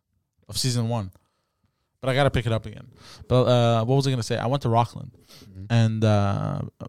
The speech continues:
Speaker 1: because, uh, I have a health condition, I'm, I'm allergic to polypropylene.
Speaker 2: I don't know what the fuck that means,
Speaker 1: It's,
Speaker 2: bro.
Speaker 1: uh,
Speaker 2: What
Speaker 1: a
Speaker 2: Tupperware,
Speaker 1: material
Speaker 2: bro?
Speaker 1: that's made in most of the, uh, masks. It's a plastic material.
Speaker 2: Okay.
Speaker 1: I'm like, uh,
Speaker 2: Is this
Speaker 1: I'm,
Speaker 2: Fugazi
Speaker 1: I, I,
Speaker 2: things?
Speaker 1: I can't, uh, no, no, it's legit.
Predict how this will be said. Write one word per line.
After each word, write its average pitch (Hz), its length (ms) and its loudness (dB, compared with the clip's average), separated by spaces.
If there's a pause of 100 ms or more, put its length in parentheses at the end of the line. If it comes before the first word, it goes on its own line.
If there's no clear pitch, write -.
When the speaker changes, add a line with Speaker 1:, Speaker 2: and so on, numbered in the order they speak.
(120)
Speaker 1:
because, 139 300 2
uh, 131 300 0
I - 40 -4
have 120 100 4
a 117 60 8
health 120 240 4
condition, 104 380 -2
I'm, 98 200 -2
I'm 101 180 -2
allergic 110 380 0
to 95 460 0
polypropylene. 120 720 0 (280)
Speaker 2:
I 101 60 -12
don't 101 100 -8
know 104 60 -6
what 101 140 -8
the 107 80 -14
fuck 101 220 -16
that 98 160 -10
means, 98 180 -10
Speaker 1:
It's, 117 240 -2
Speaker 2:
bro. 127 80 4
Speaker 1:
uh, 117 300 4
Speaker 2:
What 110 60 2
Speaker 1:
a - 100 -4
Speaker 2:
Tupperware, 131 80 2
Speaker 1:
material 147 400 8
Speaker 2:
bro? 147 60 8
Speaker 1:
that's - 160 2
made 139 180 4
in 120 160 2
most 127 400 6
of 107 240 2
the, 110 320 2
uh, 98 540 0
masks. 101 680 -6
It's - 140 -10
a - 20 -10
plastic 107 480 -4
material. 101 400 -6 (640)
Speaker 2:
Okay. 104 280 -10 (1040)
Speaker 1:
I'm 131 100 0
like, 120 220 0 (140)
uh, 113 280 0
Speaker 2:
Is 120 80 -2
this 127 80 -2
Speaker 1:
I'm, 104 60 -14
Speaker 2:
Fugazi 131 280 0
Speaker 1:
I, - 40 -2
I, - 40 -4
Speaker 2:
things? 117 220 -8
Speaker 1:
I 123 140 0
can't, 139 400 0
uh, 123 120 4
no, 151 120 2
no, 143 140 4
it's - 140 -4
legit. 117 300 -2